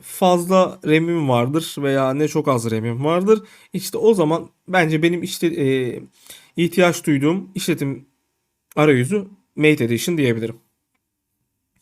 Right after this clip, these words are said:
Şimdi şöyle bir olaya gelmek istiyorum. E, daha doğrusu Linux Mint'in kurulum, e, ekranına.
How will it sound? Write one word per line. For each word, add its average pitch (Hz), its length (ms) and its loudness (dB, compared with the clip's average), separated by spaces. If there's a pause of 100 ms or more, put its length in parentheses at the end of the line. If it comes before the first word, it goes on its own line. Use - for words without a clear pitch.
(580)
Şimdi 240 400 -4 (100)
şöyle 214 420 4
bir 196 140 -2
olaya 180 340 4
gelmek 123 400 0
istiyorum. 170 500 -2 (100)
E, 123 300 -4
daha 151 220 2
doğrusu 139 580 -2
Linux 147 300 -2
Mint'in 143 480 -4 (160)
kurulum, 143 400 -2 (220)
e, 117 100 -8
ekranına. 127 840 -8